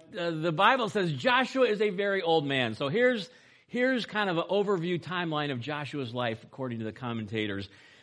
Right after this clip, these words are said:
They say Joshua was forty-seven at the time of the Exodus from Egypt. So when Moses and the ten plagues, uh,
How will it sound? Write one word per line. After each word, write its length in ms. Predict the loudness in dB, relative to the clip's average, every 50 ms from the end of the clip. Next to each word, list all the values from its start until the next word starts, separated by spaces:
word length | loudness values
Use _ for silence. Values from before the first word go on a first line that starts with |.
| _ -10
They 80 | -10
say 180 | -6 -4 -4 -4
Joshua 420 | -2 0 0 0 0 0 0 0 2
was 200 | 2 0 0 -2
forty-seven 1000 | -10 -10 -6 -2 0 2 2 0 0 -4 -8 -4 -2 -2 -2 0 -2 -2 -4
at 140 | -4 -6 -6
the 60 | -10
time 340 | -14 -12 -10 -8 -6 -4 -4
of 60 | -4
the 120 | -6 -6 -6
Exodus 440 | -8 -10 -10 -10 -12 -12 -12 -12
from 200 | -10 -12 -12 -12
Egypt. 500 | -10 -10 -10 -10 -12 -14 -18 -20 _ _ _ _ _ _ _ _ _ _ _ _
So 140 | -10 -6 -2
when 180 | 0 0 0 4
Moses 580 | 6 6 8 8 6 4 2 2 0 0 -2
and 180 | -4 -4 -4 -4 -8 -12 -20 _
the 80 | -12 -12
ten 320 | -8 -4 -4 -2 -2 -2
plagues, 580 | -2 0 4 6 8 10 10 8 6 4 -2 -6 -12 -20 -20 -20 _
uh, 180 | -4 -2 0